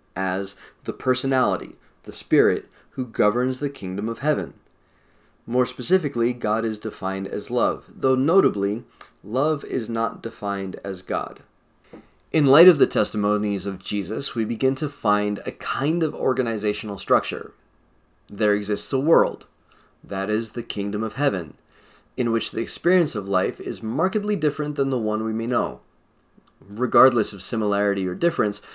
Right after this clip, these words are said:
the proposed kingdom describes a kind of wholeness, completeness, and goodness, something that I've found to be fleeting and laborious to experience on earth.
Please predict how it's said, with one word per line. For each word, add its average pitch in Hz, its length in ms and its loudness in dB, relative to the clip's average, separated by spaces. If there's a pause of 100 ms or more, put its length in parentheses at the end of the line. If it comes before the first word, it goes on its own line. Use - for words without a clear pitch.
(160)
the 135 80 2
proposed 135 480 0
kingdom 120 360 -4
describes 107 640 -2 (1600)
a 123 120 2
kind 127 400 0
of 120 100 2
wholeness, 131 640 2
completeness, 113 920 -2
and 113 220 -6
goodness, 139 560 -2 (2500)
something 139 420 0
that 123 120 0
I've 113 140 -2
found 107 280 -4
to 101 80 -12
be 104 100 -6
fleeting 110 540 0
and 98 120 -4
laborious 104 640 2
to - 160 -8
experience 104 480 -4
on 95 140 -2
earth. 98 280 -2